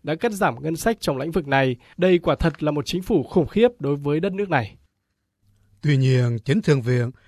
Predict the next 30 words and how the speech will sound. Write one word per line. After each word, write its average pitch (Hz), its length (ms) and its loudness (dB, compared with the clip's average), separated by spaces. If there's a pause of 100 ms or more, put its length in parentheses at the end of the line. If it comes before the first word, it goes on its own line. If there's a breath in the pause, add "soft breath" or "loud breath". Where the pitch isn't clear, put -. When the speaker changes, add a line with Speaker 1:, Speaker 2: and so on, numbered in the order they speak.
(140)
Speaker 2:
là 131 120 0
nơi 143 240 6
Đảng 160 140 2
Xanh 170 260 0
sẽ - 120 -4
nắm 131 200 0
quyền 147 240 4
lực 123 160 -2
thực 131 160 0
sự 117 260 0 (380 soft breath)
nếu 127 300 0
đảng 160 220 0
này 120 180 0
đạt 113 200 -4
thành 117 180 -2
công. 123 240 -2 (880 soft breath)
Cuộc 139 180 -2 (100)
chạy 135 180 0
đua 196 120 2
giành 147 260 2
ghế 123 120 -2
ở 175 120 -2
Thượng 139 240 -2
viện 120 280 -2
ra 165 140 0
vẻ 127 300 -2
vẫn 170 140 -6
còn 127 260 0
mở 147 120 0
rộng, 117 280 0